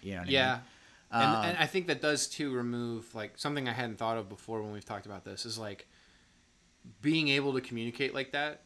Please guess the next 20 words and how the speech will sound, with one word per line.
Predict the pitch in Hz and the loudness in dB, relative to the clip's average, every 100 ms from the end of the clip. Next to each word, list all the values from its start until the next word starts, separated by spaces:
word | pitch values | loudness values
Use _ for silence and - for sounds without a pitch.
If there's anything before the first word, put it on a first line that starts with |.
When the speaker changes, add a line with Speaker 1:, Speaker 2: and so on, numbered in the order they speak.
| - | -6
Speaker 1:
Yeah. | 127 95 131 | -2 -2 0
Speaker 2:
means | 139 135 127 | 0 2 0
that | 131 | -4
you | 135 | -4
can | 139 135 123 110 107 - - - - - _ _ _ 139 | -4 -2 -2 -2 -8 -16 -20 -20 -20 -20 _ _ _ -4
not | 135 131 127 - | 2 4 4 0
stay | 131 | -2
next | 110 107 - | -2 -4 -8
to | |
each | 104 - | -10 -10
other. | - - - | -12 -14 0
Like, | 139 139 | 0 2
a, | - - - 131 - 147 | -6 -16 -18 -18 -4 4
a | |
lot | 147 170 | 6 6
of | 165 | 4
times | - 151 143 131 | 0 0 0 -2
in | 127 | -2
the | |
game, | 120 123 123 123 120 | -2 0 0 -2 -4